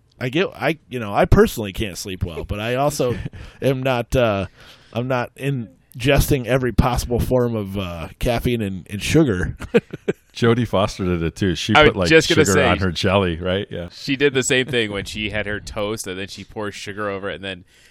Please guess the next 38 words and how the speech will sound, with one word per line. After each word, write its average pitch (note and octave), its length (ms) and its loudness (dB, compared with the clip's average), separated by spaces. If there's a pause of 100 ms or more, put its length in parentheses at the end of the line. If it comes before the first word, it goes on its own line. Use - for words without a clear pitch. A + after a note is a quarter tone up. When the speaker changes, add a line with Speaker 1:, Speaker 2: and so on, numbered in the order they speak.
(140)
Speaker 3:
made F2+ 180 4
the F#2+ 60 -6
sandwich. A2 400 -4
I'm C#3+ 120 -2
like, G#2 320 -2
<laughs> - 100 -20
"Yeah, D#4 240 -10 (200)
okay. A#3+ 400 -6 (200)
That's, - 320 -8
that's - 180 -10
a G2+ 40 -10
lot G#2 240 -6
of A#2+ 60 -8
sugar C4 300 -6
in G#3+ 140 -6
there, - 160 -8
but - 220 -12 (400)
you C3+ 180 0
do F3 200 0
you." A#3+ 340 -2 (340)
Speaker 1:
I - 40 -16
don't A2 160 -2
know A#2+ 80 -2
what A2+ 140 0
that G2 140 -2
Speaker 2:
Jelly G#2+ 280 0
Speaker 1:
was, B2+ 100 -2
Speaker 2:
and E2 80 -6
Speaker 1:
but, D#2 80 -8
uh, - 40 -8
Speaker 2:
sugar. F2+ 440 -4 (500)
<laughs> - 580 -14
Speaker 3:
What - 120 6
did A3+ 180 2
you A3+ 80 -4
think G3 200 -2
of, E3 120 -4
like, B2+ 160 -4